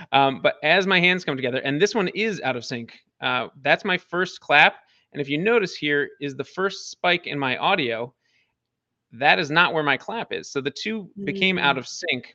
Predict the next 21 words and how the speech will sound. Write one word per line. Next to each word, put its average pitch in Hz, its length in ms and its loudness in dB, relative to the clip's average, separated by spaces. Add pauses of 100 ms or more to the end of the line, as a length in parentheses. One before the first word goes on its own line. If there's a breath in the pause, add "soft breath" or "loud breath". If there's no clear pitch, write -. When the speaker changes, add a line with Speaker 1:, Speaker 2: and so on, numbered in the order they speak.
Speaker 1:
before 151 340 -2
I 135 100 4
even 135 200 -4
started. 110 460 -2
So 113 160 -6
right 147 280 0
there 156 220 2
is 143 100 0
my 156 120 -4
clap. 113 340 -2
I'm 123 140 -6
gonna 117 180 -6
right 131 220 -2
click - 400 -6 (420)
and 120 100 -4
I'm 120 140 -2
gonna 117 180 -4
separate 139 720 -2
video 127 380 0
and 117 120 -6
audio. 151 460 0